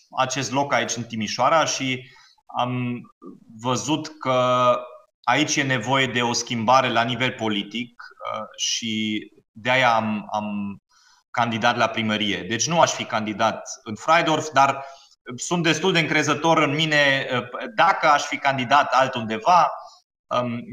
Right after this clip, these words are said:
cred că și acolo aș fi putut să conving oamenii că, um, viziunea mea pentru,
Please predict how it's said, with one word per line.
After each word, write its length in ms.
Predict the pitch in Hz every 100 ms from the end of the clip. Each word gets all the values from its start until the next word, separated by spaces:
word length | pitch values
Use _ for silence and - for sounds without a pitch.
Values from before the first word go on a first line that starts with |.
| -
cred 280 | 135 131
că 320 | - 127 120 117
și 220 | - 127
acolo 400 | 117 127 120 117
aș 120 | 110
fi 140 | -
putut 400 | 110 110 - 113
să 220 | - 110 104
conving 500 | - 113 107 135 120
oamenii 720 | 113 123 120 117 113 104 _
că, 520 | - 107 104 104 98 - - _ _ _ _ _ 107
um, 420 | 101 101 98 95 98
viziunea 460 | 117 110 139 156
mea 220 | 139 131
pentru, 460 | 127 123 117 101 113